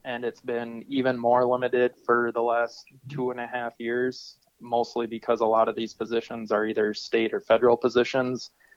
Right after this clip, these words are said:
and there's been other things in the world that have been taking up a lot of time and money for those agencies. So there's been, been hiring pauses in a lot of states, but things are starting to look better now, and there's a little bit of a backlog of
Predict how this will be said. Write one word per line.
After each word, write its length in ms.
and 440
there's 240
been 460
other 240
things 320
in 100
the 60
world 340
that 140
have 120
been 160
taking 340
up 120
a 60
lot 200
of 120
time 260
and 100
money 380
for 460
those 280
agencies. 720
So 360
there's 200
been, 360
been 160
hiring 440
pauses 480
in 80
a 80
lot 180
of 80
states, 460
but 200
things 180
are 100
starting 300
to 80
look 220
better 260
now, 400
and 160
there's 180
a 40
little 220
bit 140
of 60
a 80
backlog 760
of 200